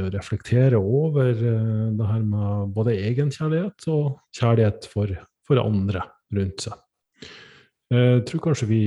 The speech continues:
ja, bruker litt for lite tid på det. Ehm, jeg tror kanskje vi bruker mest tid på å dømme og vurdere oss selv, og hvor gode vi er. Og så tror jeg også veldig mye styres av frykt for å være alene.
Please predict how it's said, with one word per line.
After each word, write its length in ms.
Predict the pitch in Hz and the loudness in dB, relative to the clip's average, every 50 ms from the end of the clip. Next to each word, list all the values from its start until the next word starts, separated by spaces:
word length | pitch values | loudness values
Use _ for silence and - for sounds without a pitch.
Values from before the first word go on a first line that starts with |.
| 101 98 95 92 101 - _ _ _ - 466 427 - | 0 0 -2 -4 -8 -12 _ _ _ -16 -14 -14 -14
ja, 80 | - - - - - - - | -14 -14 -18 -18 -18 -12 -8
bruker 360 | - 98 104 - - 139 98 | -6 -6 -6 -2 -2 0 0
litt 340 | 120 123 - - _ - - | 0 -2 -4 -10 _ -10 -8
for 80 | - | -4
lite 300 | 104 110 101 - - 98 - | -2 -2 -2 -2 -4 -4 -2
tid 240 | - 170 208 208 - | 0 0 0 -2 -2
på 140 | - 90 | -6 -6
det. 80 | 90 90 - - - _ _ _ - 120 | -6 -6 -8 -12 -18 _ _ _ 0 2
Ehm, 400 | 123 123 123 120 127 123 120 120 - - | 2 4 4 2 2 2 0 -2 -4 -6
jeg 100 | 120 - | -6 -4
tror 140 | 156 143 - | -4 -2 0
kanskje 220 | 147 131 127 131 135 | 0 0 0 0 0
vi 80 | 120 | 2
bruker 240 | 123 131 131 - 127 | 2 0 0 2 2
mest 400 | 113 127 127 - - - - - | 2 0 0 -2 -6 -12 -16 -14
tid 380 | - - 113 113 113 117 113 - | -8 -4 -2 -2 -2 -2 -4 -4
på 140 | - 107 101 98 101 98 98 98 98 107 139 | -4 -2 -2 -2 -2 -2 -2 -4 -4 -6 -6
å 140 | 165 123 104 | -6 -4 0
dømme 320 | 101 104 113 131 131 131 117 | 2 2 4 4 4 4 4
og 140 | 107 110 101 | 4 4 4
vurdere 320 | 113 123 135 139 123 104 | 6 6 6 4 4 2
oss 100 | - - - | 0 -2 -2
selv, 340 | - 180 208 156 85 78 - - - | 0 0 2 2 0 -2 -6 -8 -6
og 80 | 117 | -2
hvor 160 | 110 120 113 | 0 0 2
gode 320 | 101 - 135 147 170 151 110 | 4 4 4 4 4 4 2
vi 140 | 92 80 90 | -2 -4 -6
er. 80 | - - - _ _ _ - - - - - - - _ _ _ _ | -8 -12 -16 _ _ _ -20 -20 -20 -20 -20 -20 -20 _ _ _ _
Og 100 | 131 135 | -6 -4
så 40 | 147 - | 0 2
tror 140 | 156 165 160 | 4 6 8
jeg 100 | 151 139 | 8 8
også 240 | 135 - - 143 | 6 4 4 2
veldig 220 | 123 127 127 127 120 | 4 4 4 4 4
mye 80 | 110 104 | 2 0
styres 540 | - - 120 110 120 131 135 117 107 - 127 | 0 0 2 2 4 4 4 2 0 -2 -4
av 320 | 110 110 107 101 104 95 - - _ _ - | -6 -6 -6 -8 -12 -16 -18 -20 _ _ -6
frykt 400 | - 131 131 135 - - - - | 0 0 0 0 -2 -6 -14 -8
for 160 | - - 110 | -2 0 2
å 80 | 110 104 | 4 4
være 320 | 104 107 117 127 131 117 | 4 4 4 4 4 4
alene. 380 | 107 107 113 123 147 165 113 | 4 2 2 2 0 0 -2